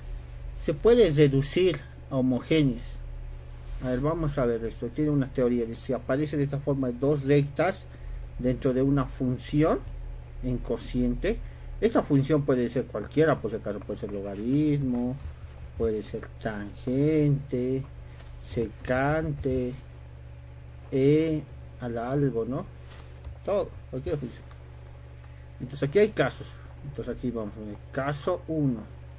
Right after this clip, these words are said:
El caso uno, ¿no? Entonces, eh, primeramente vamos a analizar algo. Primero vamos a analizar, a ver, a ver.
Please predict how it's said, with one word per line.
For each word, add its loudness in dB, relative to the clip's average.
El -10
caso 2
uno, -2
¿no? -2
Entonces, -4
eh, 0
primeramente 4
vamos 4
a 4
analizar -2
algo. -4
Primero 0
vamos -2
a -4
analizar, -4
a -4
ver, -2
a -6
ver. -4